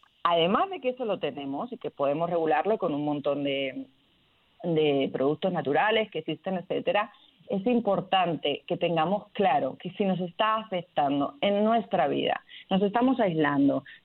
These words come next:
como te he dicho antes, estamos teniendo problemas en nuestra relación, en, en nuestras... Eh, de pareja o en nuestra parte social, incluso nos, me está trayendo problemas en el trabajo, no soy capaz de rendir, no estoy,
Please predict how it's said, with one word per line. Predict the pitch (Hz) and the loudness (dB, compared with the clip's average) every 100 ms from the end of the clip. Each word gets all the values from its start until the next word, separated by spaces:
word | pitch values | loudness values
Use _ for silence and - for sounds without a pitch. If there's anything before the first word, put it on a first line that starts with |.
| - | -6
como | - 170 | 2 2
te | 175 | 4
he | 175 | 2
dicho | 175 165 | 2 0
antes, | 143 143 | 0 -2
estamos | 147 170 208 | -2 -2 -2
teniendo | 226 208 214 214 | -2 2 2 2
problemas | 185 165 160 185 | 2 2 2 0
en | 196 | 0
nuestra | 180 170 156 | -2 -2 -2
relación, | 143 139 - 151 151 147 - - - | 0 0 0 2 2 2 -2 -18 -2
en, | 175 170 165 165 - | 2 4 4 2 2
en | 175 165 | 2 2
nuestras... | 160 160 190 190 185 165 | 0 0 0 2 0 -2
Eh, | 160 151 147 143 143 143 139 139 - - - 143 | 0 2 2 2 2 0 -2 -4 -8 -20 -6 -2
de | 139 | 0
pareja | - 151 190 170 143 | 2 0 0 -2 0
o | 139 | 0
en | |
nuestra | 147 147 - 147 139 135 - | 0 -2 -2 0 2 0 -2
parte | 151 196 | -2 -2
social, | 190 160 - 165 151 - | -4 -8 0 2 2 2
incluso | 185 - 196 220 226 | 0 4 4 4 2
nos, | 165 151 | -2 -2
me | - | -4
está | 147 - | -6 -4
trayendo | 185 220 175 | 0 0 2
problemas | 170 156 139 | 2 0 -2
en | 151 | -2
el | 135 | -2
trabajo, | - 135 147 - | -2 0 -2 0
no | 208 156 | 0 2
soy | 170 | 2
capaz | 190 170 170 | 2 0 -2
de | 143 | -4
rendir, | 139 131 135 156 226 156 | -10 -8 -2 2 2 0
no | 151 151 | -4 -4
estoy, | _ 185 170 | _ 2 2